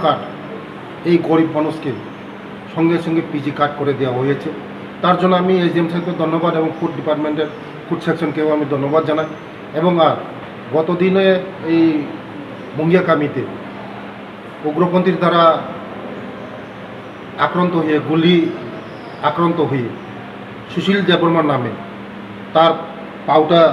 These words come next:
চলে গিয়েছিল, পাউ ঠিক করার জন্য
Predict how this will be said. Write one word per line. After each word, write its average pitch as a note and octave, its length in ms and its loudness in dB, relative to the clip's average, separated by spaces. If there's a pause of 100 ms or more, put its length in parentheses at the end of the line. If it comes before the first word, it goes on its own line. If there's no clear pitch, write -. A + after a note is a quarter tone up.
(420)
চলে E3 260 6
গিয়েছিল, D#3+ 360 4 (1300)
পাউ D#3+ 160 8 (540)
ঠিক D#3 220 -4
করার D#3+ 260 6
জন্য C3+ 180 2